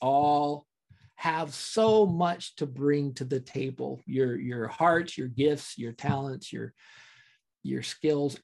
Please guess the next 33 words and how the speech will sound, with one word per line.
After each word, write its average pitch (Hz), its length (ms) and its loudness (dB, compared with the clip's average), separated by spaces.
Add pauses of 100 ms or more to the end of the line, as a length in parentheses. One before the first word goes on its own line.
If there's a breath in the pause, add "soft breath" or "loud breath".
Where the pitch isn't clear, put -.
everything, 143 720 -6
like, 127 240 -12
just - 300 -10
amazing 151 800 0 (200)
group. 139 260 4
Everybody 165 580 4
has 143 320 -6
something 135 540 -6
to 131 120 -4
offer, 127 460 -8
something 139 440 -6
to 139 80 -6
give, 123 540 -8 (200)
and 123 200 -4
we 123 160 0
all 131 200 4
have 131 340 -4
areas 120 420 -4
where 113 300 -8
we 127 80 -10
need 120 220 -10
to 123 80 -6
receive. 117 500 -10 (720 loud breath)
So - 180 4
we 185 200 6
start 180 520 2
to 190 160 2
strengthen 170 640 -4
skills 143 800 0 (400)
as 135 220 -4
we 147 120 2
also, 135 680 0 (500 soft breath)
um, 135 300 -6